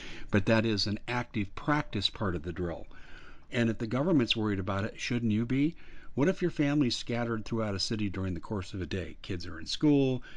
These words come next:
your spouse is at work, your, your mom is out shopping. How are you gonna communicate? They take everything down. Well, if you have a sat phone, they can't stop it.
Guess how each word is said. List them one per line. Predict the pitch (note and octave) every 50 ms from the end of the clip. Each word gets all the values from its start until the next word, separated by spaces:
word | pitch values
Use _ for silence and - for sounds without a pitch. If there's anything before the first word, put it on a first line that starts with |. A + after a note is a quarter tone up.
| - - -
your | - F2
spouse | - - G#2+ G#2 G2 F#2 F#2 -
is | G2+ E2
at | D#2+ - -
work, | A#2+ C#3+ D#3 D3+ C#3+ C#3 C3+ B2 - - -
your, | - G2+ F#2 F2 -
your | - G#2+ G2+
mom | G2 G#2+ A2+ A2+ A2+ A#2 A2+ G#2+ G#2
is | F#2+ F2 E2 - - - - - - - -
out | - G2+ G2+ - -
shopping. | - - D3 D3 D3 D3 D3 D3+ C#3+ C#3 C#3 C#3+ C#3 - - - - - - - - - - - - -
How | - - C3 D3
are | E3+
you | G#3 G#3
gonna | A#3+ G#3+ G3+
communicate? | - - E3+ D#3+ F3 F#3+ - - A#2 F2+ - - - - - - - - - - -
They | B2 C3+
take | - F#3 E3+ - -
everything | F3 D#3 D#3 D3 - D#3 C#3+
down. | C3+ D3 D#3 E3 D#3 C3+ B2+ C#3 C#3 - - - - - - - - -
Well, | B2+ B2
if | A2 -
you | C#3
have | C3 B2 A#2+
a |
sat | - - C#3 C#3+ D3+ D3+
phone, | - - A#2+ A2+ A2
they | G#2+ G#2
can't | - - B2 A2+ -
stop | - - - G#2+ F#2+ F#2+ - -
it. | F2+ - - -